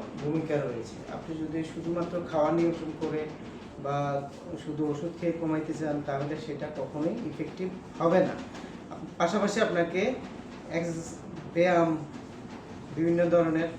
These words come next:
ব্যায়াম, অর্থাৎ আপনার ফ্যাটটা বার্ন করার জন্য এক্সারসাইজটা অতি জরুরি। এর সাথে হাঁটা, জগিং বা রানিং অ্যাড করতে পারলে অনেক বেশি কার্যকর হবে।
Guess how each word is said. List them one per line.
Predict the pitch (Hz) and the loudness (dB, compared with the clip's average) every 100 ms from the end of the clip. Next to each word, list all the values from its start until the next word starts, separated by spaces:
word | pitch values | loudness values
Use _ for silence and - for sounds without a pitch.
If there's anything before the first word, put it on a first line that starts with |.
| - - - 147 | -10 -12 -8 4
ব্যায়াম, | 165 143 131 | 6 6 0
অর্থাৎ | 135 151 | -4 -4
আপনার | 151 147 151 - - 113 - - - - - - - | -4 -2 -4 -4 -8 -10 -12 -12 -12 -12 -12 -12 -2
ফ্যাটটা | 170 165 196 | 0 2 4
বার্ন | 180 175 180 | 6 6 4
করার | 180 175 170 156 | 6 8 8 4
জন্য | 160 160 165 202 - - - - - | 2 2 0 -2 -6 -12 -14 -14 -10
এক্সারসাইজটা | 139 139 156 156 156 - 170 | -8 -6 -6 -6 -6 4 4
অতি | 156 175 240 - - - - | 4 -2 -4 -6 -12 -10 0
জরুরি। | 180 156 - - - - | 2 2 0 -8 -12 -6
এর | 160 | -6
সাথে | 156 175 170 175 | 0 0 4 2
হাঁটা, | 151 143 151 147 143 - - - - - - - | 2 -2 2 2 0 -6 -12 -14 -14 -14 -12 -4
জগিং | 156 151 151 156 | -2 0 0 0
বা | 143 143 | 0 0
রানিং | 139 143 156 156 - - - - | 0 2 2 0 -6 -14 -16 -8
অ্যাড | 147 147 170 | -4 -2 -2
করতে | 156 170 | -2 -2
পারলে | 156 147 160 - - - - - - - - - - - - | 0 2 2 0 -4 -12 -16 -16 -16 -16 -16 -14 -14 -14 -4
অনেক | 170 190 165 | 0 2 2
বেশি | 165 160 170 | 2 0 0
কার্যকর | 165 143 139 131 131 139 | 0 0 -2 -2 -4 -4
হবে। | 131 185 | -2 -2